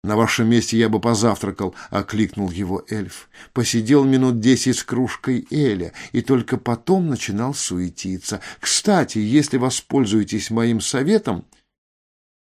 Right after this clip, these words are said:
то попросите Раду подать завтрак и мне». «Я, я попрошу», Виктор посмотрел в лицо эльфа. Не презрительное, не насмешливое,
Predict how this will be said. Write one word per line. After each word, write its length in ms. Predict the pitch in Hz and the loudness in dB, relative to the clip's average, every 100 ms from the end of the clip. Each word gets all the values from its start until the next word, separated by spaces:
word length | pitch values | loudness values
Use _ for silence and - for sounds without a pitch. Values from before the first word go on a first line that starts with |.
| _ - | _ 0
то 120 | 147 | 2
попросите 680 | 147 147 165 - 208 - 113 | 2 2 0 0 -4 -2 -2
Раду 520 | 143 160 117 113 98 _ _ _ - | 0 0 0 -2 -2 _ _ _ -4
подать 420 | 120 120 147 117 | -2 2 2 2
завтрак 760 | 87 104 131 - 113 113 - _ _ _ _ - | 0 -2 -2 -4 -6 -6 -8 _ _ _ _ -4
и 120 | 123 | -2
мне». 540 | 110 113 107 85 78 _ _ _ _ _ _ _ _ _ | 0 0 0 -2 -6 _ _ _ _ _ _ _ _ _
«Я, 540 | 80 85 95 82 80 - _ _ _ _ | -8 -4 -4 -4 -8 -14 _ _ _ _
я 200 | 87 92 | -4 -4
попрошу», 760 | 85 92 98 104 - 151 95 78 _ _ _ | -4 -6 -6 -6 -6 -6 -6 -10 _ _ _
Виктор 400 | - 101 90 92 | -4 -2 -2 -6
посмотрел 600 | - 95 - 98 95 101 | -6 -6 -4 -4 -2 -2
в 80 | 90 | -2
лицо 360 | 98 - 104 92 | -4 -4 -6 -4
эльфа. 460 | 110 92 - 87 - _ _ _ _ _ _ _ _ - | -4 -4 -6 -10 -12 _ _ _ _ _ _ _ _ -4
Не 180 | 110 107 | 0 0
презрительное, 1000 | 107 104 95 98 117 - 107 104 98 92 | 0 -2 0 2 2 0 -4 -4 -6 -2
не 160 | 117 | 0
насмешливое, 1000 | 107 101 - 101 123 123 - 104 101 98 | 2 0 -2 -2 -2 -4 -6 -8 -8 -12